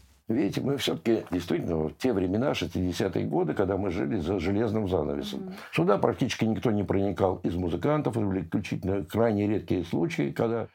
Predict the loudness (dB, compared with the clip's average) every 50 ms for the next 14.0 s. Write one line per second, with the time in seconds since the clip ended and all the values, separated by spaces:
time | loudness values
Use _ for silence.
0 | _ _ _ _ _ -12 -2 0 2 2 2 2 0 0 2 2 4 4 4 4
1 | 2 2 0 2 2 2 2 2 2 0 -2 0 0 0 0 0 0 0 0 0
2 | -2 -2 0 -2 0 0 0 0 0 -2 -2 -2 0 0 0 -2 0 0 -2 -2
3 | -2 -4 -10 _ _ _ _ -10 -4 -2 0 0 0 0 -2 -2 -4 -6 2 4
4 | 4 6 6 6 4 4 4 2 0 0 -2 -6 -10 _ _ _ _ 0 0 2
5 | 2 2 2 2 2 2 2 2 2 2 2 2 2 0 2 2 2 0 0 -2
6 | -2 0 0 0 0 0 0 0 2 2 2 2 2 2 0 0 2 2 2 2
7 | 2 0 0 0 0 0 0 0 -2 -2 0 0 2 2 2 0 -2 -6 _ _
8 | 2 2 4 4 2 0 0 0 2 2 2 2 2 2 2 2 2 2 2 2
9 | 2 0 0 2 2 2 4 4 4 4 2 2 2 2 0 0 -2 0 0 0
10 | 2 0 -2 -6 -8 -16 -20 _ _ 0 0 2 2 2 0 2 2 0 0 2
11 | 2 2 2 0 0 2 2 4 4 4 4 4 4 4 4 2 2 2 0 -2
12 | -2 -2 0 0 0 0 -2 -4 -6 -14 -10 -4 -2 0 0 0 0 0 0 0
13 | 2 2 2 2 2 2 2 2 2 2 2 4 4 4 4 2 2 0 -2